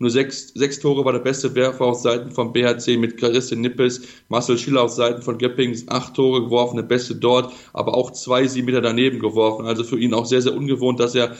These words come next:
so viele Bälle dort liegen lässt und auch insgesamt war Göppingen ja nicht so stark. Zum zweiten Mal in Folge jetzt zu Hause verloren. Ähm, die Torhüter waren in Ordnung. Primoz Probst, vier Paraden, eine Quote von zwanzig Prozent, nicht so stark.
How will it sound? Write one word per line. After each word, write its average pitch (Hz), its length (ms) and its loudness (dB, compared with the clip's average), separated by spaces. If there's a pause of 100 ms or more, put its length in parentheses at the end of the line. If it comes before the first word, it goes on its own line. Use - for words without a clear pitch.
(180)
so 143 160 0
viele 143 180 2
Bälle 143 220 2
dort 135 280 0
liegen 135 200 -4
lässt 139 220 -2
und 120 60 0
auch 120 100 -2
insgesamt 127 520 -2
war 120 140 2
Göppingen 131 580 -2 (440)
ja 120 180 2
nicht 151 220 0
so 135 180 0
stark. 113 320 0
Zum 120 140 -8
zweiten 123 340 0
Mal 127 100 0
in 123 60 0
Folge 127 300 0
jetzt 120 180 -4
zu 127 80 0
Hause 120 260 2
verloren. 123 440 2 (280)
Ähm, 117 140 -4
die 120 80 0
Torhüter 127 460 2
waren 131 140 0
in 127 100 0
Ordnung. 139 500 0 (100)
Primoz 127 360 0
Probst, 135 320 -2
vier 135 140 0
Paraden, 120 300 0
eine 117 80 -6
Quote 120 160 -2
von 113 160 -4
zwanzig 123 380 -2
Prozent, - 400 -4
nicht 135 240 -2
so 131 180 2
stark. 123 440 0